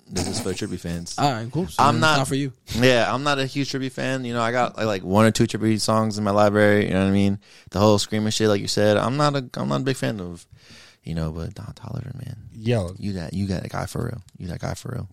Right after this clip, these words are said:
Speaker 3: 'Cause I heard it, I'm just like, "Damn, I know they feeling this right now." <laughs>
Speaker 1: Word. I'm just, he's
Speaker 2: Thought I was feeling you?
Speaker 3: But
Speaker 1: he's, he's just, he's just, like, fucking screaming and shit. I'm just like,
Speaker 3: it's not, like, I could tell this is one of those ones where he was just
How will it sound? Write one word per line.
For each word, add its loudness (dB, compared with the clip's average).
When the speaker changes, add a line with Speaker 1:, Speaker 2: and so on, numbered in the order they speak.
Speaker 3:
'Cause 4
I 0
heard 8
it, 6
I'm 6
just 2
like, -2
"Damn, -10
I -6
know -4
they -10
feeling -10
this -8
right -14
now." 0
<laughs> -
Speaker 1:
Word. 4
I'm -4
just, -4
he's -8
Speaker 2:
Thought 6
I 6
was 0
feeling 2
you? 0
Speaker 3:
But 6
Speaker 1:
he's, 0
he's -2
just, -2
he's -2
just, -4
like, -6
fucking -4
screaming -4
and -6
shit. 0
I'm 0
just -4
like, -2
Speaker 3:
it's -2
not, 2
like, 0
I 2
could 2
tell 4
this 2
is 0
one 4
of 4
those 4
ones 2
where 4
he 6
was 4
just -2